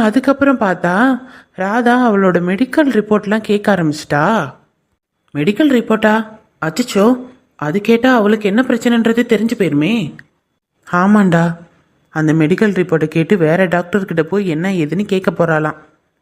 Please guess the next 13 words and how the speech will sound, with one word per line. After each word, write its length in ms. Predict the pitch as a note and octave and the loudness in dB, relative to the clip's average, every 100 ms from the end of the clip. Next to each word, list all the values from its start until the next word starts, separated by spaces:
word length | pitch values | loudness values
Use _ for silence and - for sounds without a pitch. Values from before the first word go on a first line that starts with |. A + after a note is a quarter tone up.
| - | -8
அவளுக்கு 400 | C3 E3+ G#3 A3 | -4 -2 0 0
என்ன 140 | G#3+ A3 | 2 0
பிரச்சனைன்னு 680 | G#3+ G#3 G3+ G3 G3+ A3 | 0 -2 -2 0 2 2
அவளுக்கு 340 | A3+ F3+ F#3 F3+ | 2 2 0 0
தெரிஞ்சாதான் 640 | F3 E3 D#3+ E3+ D3+ F#3 D#4 - - - - | 0 0 2 0 2 0 -2 -6 -20 -20 -10
அவ 220 | F3+ G#3 | -6 -6
கேரிங்கா 500 | G#3 G3 G3 F#3+ G#3 | 0 2 4 2 2
அவளோட 320 | B3 F#3 F#3 | 2 2 0
உடம்ப 340 | F3+ E3 E3 G#3 | 2 2 0 -2
பார்த்துப்பாளாம். 640 | F#3 F#3 F#3 F3 D#3+ D3+ - _ _ _ - | -2 -2 -2 0 0 -2 -8 _ _ _ -8
அதனால 460 | D#3 D#3+ D#3 D3 G#3 | -4 -2 0 2 2
என்கிட்ட 380 | G3 E3 D#3+ F3+ | 0 -2 -2 -2
கேக்குறா. 340 | - E3 E3+ | 0 0 0